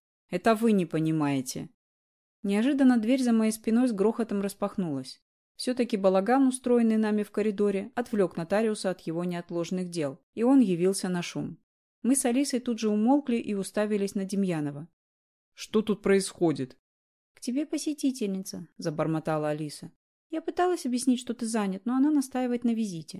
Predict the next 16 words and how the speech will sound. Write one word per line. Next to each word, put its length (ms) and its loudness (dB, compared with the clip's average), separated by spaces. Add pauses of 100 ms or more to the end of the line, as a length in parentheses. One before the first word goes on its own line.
(640)
Демьянов 500 2
смерил 380 2
меня 280 0
суровым 420 -2
взглядом 420 -2
и 160 -8
сказал: 440 -6 (300)
«Идем». 440 -2 (760)
«Не 120 2
завидую 540 0
я 160 0
Алисе 520 -6
жить 240 -6
с 80 -8
таким 300 -6
тираном», 540 -4